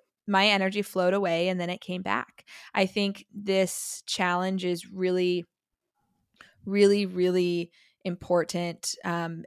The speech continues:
it's this fear of, for me of being flaky. So one of them is like, "Okay, is it okay to change my mind? Am I, am I not gonna be successful if I step away?" So that's one aspect of this. The other aspect, and that answer is it'll,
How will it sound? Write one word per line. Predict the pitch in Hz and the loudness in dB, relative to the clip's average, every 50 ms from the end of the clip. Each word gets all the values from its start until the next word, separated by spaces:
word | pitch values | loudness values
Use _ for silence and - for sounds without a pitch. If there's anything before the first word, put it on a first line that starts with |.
| - | -6
it's | - 180 - - | -4 -4 -2 -2
this | 202 185 - | -2 -2 -2
fear | - - - 202 190 196 208 233 | -4 -6 -4 -2 0 2 2 2
of, | 254 226 202 - | 2 0 -4 -8
for | - 208 | -6 -4
me | 196 185 185 185 | -2 -2 -2 -2
of | 175 170 | -2 -2
being | 170 170 160 156 | -4 -4 -6 -6
flaky. | - - - - - - - - - - - - _ _ _ | -10 -12 -14 -12 -12 -12 -14 -14 -16 -16 -16 -18 _ _ _
So | - - 208 190 185 | 0 4 6 8 8
one | 180 196 214 226 247 | 8 6 4 4 4
of | 262 240 208 | 2 2 2
them | 202 190 190 185 | 2 2 2 2
is | 180 180 170 - - - - - - - _ _ - | 0 0 -2 -2 -6 -12 -18 -20 -20 -20 _ _ -2
like, | 180 175 175 - - - | -2 -2 -2 -2 -2 -4
"Okay, | 196 196 - 190 180 | -2 0 2 2 2
is | 180 175 | 2 2
it | 180 180 | 2 0
okay | 180 - 220 214 | 0 2 2 2
to | 220 214 | 2 2
change | - 202 196 196 | 0 -2 -2 -2
my | 190 185 | -2 -2
mind? | 185 180 175 180 175 | 0 0 -2 0 0
Am | 185 175 185 | 0 0 2
I, | 180 175 180 175 160 - | 0 0 0 0 -2 -2
am | - 190 185 185 | -2 -2 0 0
I | 180 | 2
not | 185 185 196 - | 2 2 2 2
gonna | 220 220 | 0 -2
be | 220 214 | -2 -4
successful | - - 196 - - - 156 156 - - - - 147 - - - _ _ | -4 -6 -8 -8 -6 -6 -6 -6 -6 -8 -8 -8 -8 -8 -10 -12 _ _
if | - 185 - - | -6 -4 -2 -2
I | 170 170 165 | -2 -2 -2
step | - - - - - - | -4 -6 -8 -8 -10 -10
away?" | - - 147 147 | -10 -10 -10 -12
So | - - - 190 | -10 -4 -2 -2
that's | 214 208 - | -2 -2 -2
one | - 175 165 165 156 - - | -4 -4 -4 -6 -8 -10 -10
aspect | 185 160 170 - - - 175 - - 196 | -10 -10 -10 -10 -12 -14 -14 -12 -12 -12
of | 190 202 - | -12 -12 -12
this. | - - - - - - - - - - - - - _ _ | -14 -14 -14 -12 -14 -14 -14 -16 -18 -20 -20 -20 -20 _ _
The | 196 202 202 202 | -2 2 4 6
other | 208 226 254 254 | 6 6 6 4
aspect, | 240 220 185 185 180 175 - - 185 180 175 170 - - - - - - - | 4 4 2 2 2 0 -2 -2 -2 -2 -2 -2 -6 -10 -12 -10 -10 -4 0
and | - 202 202 | 2 4 6
that | 190 190 196 190 - - | 8 8 6 6 4 -2
answer | - 190 175 170 - - 175 | -4 -4 -2 -2 -2 0 0
is | 175 170 165 - - _ _ _ _ _ _ _ _ _ _ _ _ _ | 0 0 -2 -4 -10 _ _ _ _ _ _ _ _ _ _ _ _ _
it'll, | - 233 262 285 294 269 - | -2 2 4 4 4 2 0